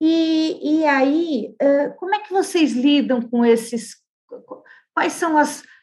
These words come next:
ah, o-, os, os problemas que vocês enfrentam com essa logística na entrega desses clubes, porque vocês precisam fornecer esse vinho continuamente para essas pessoas. É, é, e eu queria juntar também isso, quer dizer,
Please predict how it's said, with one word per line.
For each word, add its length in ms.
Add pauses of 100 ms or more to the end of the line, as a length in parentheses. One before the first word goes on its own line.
ah, 360
o-, 260
os, 340
os 260
problemas 680
que 80
vocês 380
enfrentam 840
com 280
essa 260
logística 960
na 300
entrega 560
desses 480
clubes, 280
porque 160
vocês 300
precisam 560 (280)
fornecer 760
esse 260
vinho 340
continuamente 760
para 100
essas 260
pessoas. 840 (540)
É, 840
é, 880
e 60
eu 120
queria 260
juntar 460
também 580
isso, 260
quer 120
dizer, 360